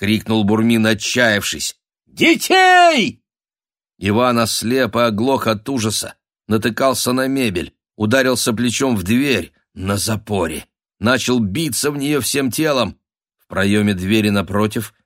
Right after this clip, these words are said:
показался Клим. «Папаня!» зазвенело. Грохот оборвался. Иван обмер, где был.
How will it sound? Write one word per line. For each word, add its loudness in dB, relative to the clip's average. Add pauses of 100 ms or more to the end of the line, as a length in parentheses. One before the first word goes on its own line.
показался -2
Клим. -2 (600)
«Папаня!» 4 (280)
зазвенело. -2 (580)
Грохот -2
оборвался. -4 (400)
Иван -2 (100)
обмер, 0
где -4
был. -4